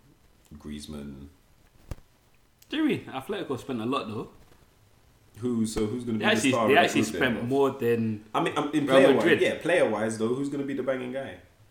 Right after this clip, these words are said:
Speaker 1: Uh, I'm just
Speaker 2: Didn't they
Speaker 1: thinking
Speaker 2: buy
Speaker 1: like who, who could like, like, you know, who's gonna top score in that group or anything like that.
Speaker 2: Didn't they buy the guy from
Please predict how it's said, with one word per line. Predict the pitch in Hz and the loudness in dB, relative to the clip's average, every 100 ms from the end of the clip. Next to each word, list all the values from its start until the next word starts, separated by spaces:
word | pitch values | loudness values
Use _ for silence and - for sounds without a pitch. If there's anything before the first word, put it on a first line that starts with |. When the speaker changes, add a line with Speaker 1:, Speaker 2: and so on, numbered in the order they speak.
| _ _ - | _ _ -8
Speaker 1:
Uh, | 98 95 110 | -4 -2 0
I'm | 131 | 2
just | 139 - - | 2 2 0
Speaker 2:
Didn't | 139 | 2
they | 208 | 4
Speaker 1:
thinking | 170 | 6
Speaker 2:
buy | 180 | 4
Speaker 1:
like | - | 2
who, | 156 160 143 | 0 -2 0
who | 165 156 | 0 0
could | - | 0
like, | 120 113 | 0 0
like, | 107 - 113 | -2 -2 -6
you | |
know, | 98 | -6
who's | 95 123 | -4 -4
gonna | 113 107 | -2 -2
top | 104 - | -4 -6
score | 120 104 | -4 -2
in | 104 | -2
that | 95 | -4
group | 98 107 104 | -2 -2 -2
or | 98 | -4
anything | 95 92 | -6 -8
like | 85 87 | -8 -4
that. | |
Speaker 2:
Didn't | 220 | -2
they | 247 | -2
buy | 196 175 | -2 -2
the | 160 | -2
guy | 151 147 | -2 -2
from | 139 139 131 | -2 -2 -2